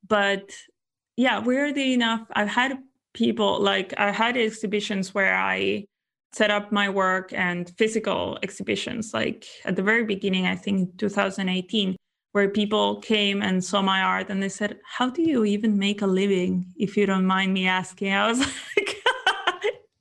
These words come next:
<laughs> I was like, "Well, where do I, I mean, <laughs> where do I begin? I don't, I don't make too much of a living, but I do what I love." But yeah, but also doing A I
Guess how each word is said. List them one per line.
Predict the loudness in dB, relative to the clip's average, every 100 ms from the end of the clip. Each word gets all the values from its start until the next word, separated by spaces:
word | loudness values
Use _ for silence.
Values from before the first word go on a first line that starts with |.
| _ _ _ _ -4
<laughs> |
I | 2 2 4 2 0 0 2 2
was | 2
like, | 2 4
"Well, | 4 4 2 2
where | 2 2
do | 2
I, | 2 2 2 2
I | 2 2
mean, | 2 2 0 -2
<laughs> | 0
where | 0
do | 2
I | 0 0
begin? | -2 0 0 2
I | 2 2
don't, | 2 0 -4 _ 0
I | 2
don't | 2 0
make | 0 0 -2 -4 -8
too | -2 0
much | 2 2 0
of | -2 0
a |
living, | 2 2 2 0 -2
but | -4 -4 0
I | 0 0
do | 0 0
what | 2
I | 2
love." | 2 0 0 -6 -12 -10 -8 -10 -8 0
But | 2 2 0 -4 _ _ _ _ _ _ _
yeah, | 0 2 0
but | -2 0
also | 2 2 2 2 4 2 0 -6 _ _ _ _ _
doing | 0 2 2 0 -2 -2
A | 2 4
I | 2 0 -2